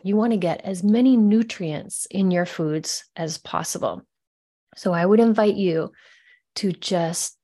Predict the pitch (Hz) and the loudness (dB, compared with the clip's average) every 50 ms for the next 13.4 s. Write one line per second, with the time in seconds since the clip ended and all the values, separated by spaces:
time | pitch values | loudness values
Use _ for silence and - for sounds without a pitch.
0 | _ _ _ _ _ _ _ _ _ - 190 _ _ - - - - 208 214 247 | _ _ _ _ _ _ _ _ _ -20 -20 _ _ -14 -12 -6 -2 -2 -2 0
1 | 247 - 285 240 202 196 185 190 - 185 175 180 180 175 180 185 170 - - - | 2 2 2 4 4 2 0 0 0 0 2 2 2 0 0 -2 -4 -4 -4 -4
2 | 160 156 160 190 220 - - 170 165 165 165 170 175 165 - 175 - - - 190 | -2 -2 0 -2 -2 -4 -6 -8 -8 -6 -8 -8 -8 -8 -8 -8 -8 -6 -6 -6
3 | - 185 185 180 - - 185 170 165 170 170 170 170 165 170 170 165 - 185 175 | -4 -4 -4 -4 -4 -2 0 0 2 2 2 2 2 0 0 -2 -2 -2 -2 -2
4 | 170 180 196 196 196 190 - - 208 - - - 180 180 - - 180 175 165 160 | -2 0 0 0 0 0 -2 -4 -6 -6 -4 -2 -2 -2 -2 -4 -4 -4 -4 -6
5 | - - - 185 170 - - - 196 - - - - - - - - _ _ _ | -6 -8 -8 -8 -8 -8 -8 -10 -12 -16 -18 -20 -20 -20 -20 -20 -20 _ _ _
6 | - 190 - - - 190 170 196 185 175 - - - 226 220 233 247 233 226 208 | -6 -6 -6 -2 -2 -2 0 0 -2 -2 -2 -2 0 2 4 4 4 4 4 2
7 | 190 185 180 180 175 160 165 180 185 214 190 185 175 170 165 160 156 151 - 151 | 4 4 4 2 2 2 2 2 2 2 2 0 0 0 0 -2 -2 -4 -4 -6
8 | 151 160 165 202 233 262 277 269 - - _ _ _ _ 196 185 180 175 170 175 | -6 -4 -2 0 0 0 0 -2 -4 -10 _ _ _ _ -10 -6 -4 -2 0 0
9 | 180 185 165 151 143 165 170 - - 359 359 359 - - 214 185 165 165 160 160 | 0 0 -2 -2 -2 -4 -6 -6 -6 -8 -8 -8 -4 -2 0 2 2 4 2 2
10 | 156 151 - - - - 151 - - - 139 190 240 240 - _ - 190 - _ | 2 0 -4 -6 -10 -14 -12 -10 -6 -4 -2 -2 -2 -4 -4 _ -6 -6 -6 _
11 | _ _ _ _ - - - - - 160 170 170 - - 190 180 180 180 180 180 | _ _ _ _ -8 -6 -4 -2 -2 -2 -2 -4 -6 -8 -8 -6 -4 -4 -4 -4
12 | - - - 175 175 214 254 269 269 - 226 226 185 - - - - 262 294 311 | -6 -4 -2 0 2 2 2 0 0 -2 -2 0 0 -2 -4 -4 -6 -4 -4 -4
13 | - - - - - - 202 214 | -6 -6 -4 -2 0 0 0 -2